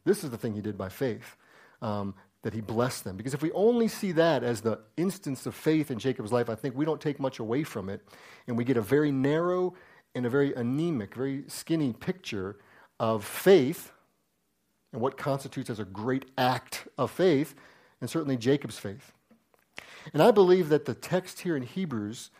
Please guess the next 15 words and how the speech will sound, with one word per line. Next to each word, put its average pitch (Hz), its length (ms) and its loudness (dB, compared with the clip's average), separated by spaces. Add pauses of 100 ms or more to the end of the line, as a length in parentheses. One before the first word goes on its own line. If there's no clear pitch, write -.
(280)
if, 135 180 -10
if 143 160 -8
you've 117 140 -8
got 147 240 -2
your 127 80 -8
Bible 120 280 0
there, 107 100 -2
go 131 100 -6
back 143 240 -2
to 120 80 -10
Hebrews 110 320 -8
again, 101 220 -8
Hebrews 113 220 -8
eleven 117 340 -4
twenty-one. 117 640 -6